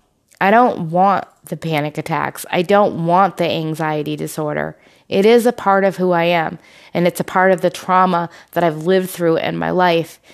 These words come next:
But it doesn't define me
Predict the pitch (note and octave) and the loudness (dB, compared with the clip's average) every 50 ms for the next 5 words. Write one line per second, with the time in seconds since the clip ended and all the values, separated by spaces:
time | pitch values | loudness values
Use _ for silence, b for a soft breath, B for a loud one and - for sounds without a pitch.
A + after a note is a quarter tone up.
0 | B B B B B B B B B _ _ _ _ _ _ _ _ - - F#3+ | B B B B B B B B B _ _ _ _ _ _ _ _ -2 0 2
1 | F3+ F3+ - D#3+ - - F#3+ G3 G3+ F#3+ B3 A#3 - - - - F#3+ - - - | 2 2 0 -2 -2 0 2 2 2 2 0 -2 -2 -4 -6 -6 -6 -6 -6 -4
2 | - F#3+ G3 G3+ G3+ G3+ F#3 E3+ D#3+ D#3+ D#3 D3+ D#3 E3 E3 D#3+ - | 0 2 2 2 0 -2 -4 -6 -8 -10 -10 -12 -10 -12 -12 -12 -16